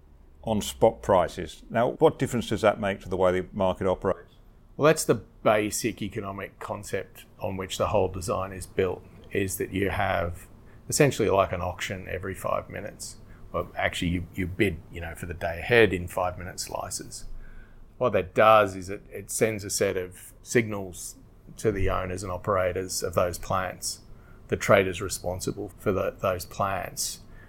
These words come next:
Speaker 2: which determines, you know, how the system, how the physical system operates. So the basic idea is that at any given time, you've got a given set of assets. You know, you've got a given set of coal plants, gas plants, hydro plants,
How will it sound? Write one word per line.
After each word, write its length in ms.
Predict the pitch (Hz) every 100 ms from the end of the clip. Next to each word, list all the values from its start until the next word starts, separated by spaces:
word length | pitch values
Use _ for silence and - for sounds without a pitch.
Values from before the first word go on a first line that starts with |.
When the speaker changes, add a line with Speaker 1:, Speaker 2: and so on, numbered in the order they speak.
| - -
Speaker 2:
which 240 | 104 -
determines, 880 | 104 - 110 95 92 92 - - -
you 80 | 90
know, 60 | 87
how 260 | 90 92
the 80 | 92
system, 600 | - 92 - 101 - - - - - -
how 160 | - 110
the 80 | -
physical 340 | 107 92 90
system 340 | - 95 -
operates. 580 | 90 90 104 95 - - -
So 120 | -
the 80 | 127
basic 380 | 117 147 147 117
idea 400 | 110 98 107 101
is 160 | 92 -
that 200 | 101 - - - -
at 120 | 113
any 160 | 139 127
given 220 | 107 101
time, 300 | 117 101 98
you've 160 | 95
got 180 | - 101
a 60 | 95
given 400 | 92 107 101 92
set 240 | - 90
of 320 | 90 90 - -
assets. 640 | 98 - - - - - -
You 100 | -
know, 60 | -
you've 160 | - 87
got 120 | 98
a 40 |
given 260 | 95 98 92
set 180 | - 95
of 120 | -
coal 180 | 95 90
plants, 340 | - 90 90
gas 240 | - 85
plants, 380 | - 101 92 87
hydro 340 | - 95 92 90
plants, 640 | - 92 92 - -